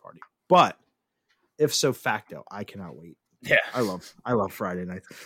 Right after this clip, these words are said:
Speaker 1: Uh, Godzilla versus Kong got a trailer. We knew it was coming. It was, it went, came out on Sunday, about two, two and a half minutes long. What did you think of this trailer?
Speaker 2: <laughs> I thought the trailer looked awesome.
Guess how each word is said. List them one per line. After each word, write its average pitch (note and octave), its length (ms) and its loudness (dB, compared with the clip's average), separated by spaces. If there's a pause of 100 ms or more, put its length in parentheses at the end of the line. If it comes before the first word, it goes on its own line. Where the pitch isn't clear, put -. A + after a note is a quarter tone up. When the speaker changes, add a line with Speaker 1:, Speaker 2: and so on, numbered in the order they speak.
(240)
Speaker 1:
Uh, C#3+ 160 6
Godzilla D3+ 540 8
versus F#3+ 340 0
Kong E3 280 2
got B2+ 220 2
a - 20 0
trailer. D3+ 800 6
We C3+ 120 4
knew D3 180 8
it G#3 60 10
was A#2 100 8
coming. D#3+ 320 2
It - 100 -12
was, - 140 -12 (100)
it C3 140 -4
went, C3 160 -4
came D#3 160 0
out D#3 80 2
on C3 100 0
Sunday, B2+ 680 2 (360)
about C3 220 2
two, F#3+ 300 8
two F3 160 6
and E3+ 100 6
a D#3+ 40 6
half D#3 180 2
minutes C#3+ 280 -2
long. A#2+ 300 2
What A#2 260 2
did A3+ 140 0
you E3 100 2
think C#3+ 240 -2
of G2+ 60 -2
this G#2 160 -6
trailer? F2 340 -12 (160)
Speaker 2:
<laughs> - 340 -14 (440)
I - 100 6
thought C4+ 260 4
the A#3+ 80 0
trailer B3+ 420 4
looked F3+ 260 4
awesome. - 400 0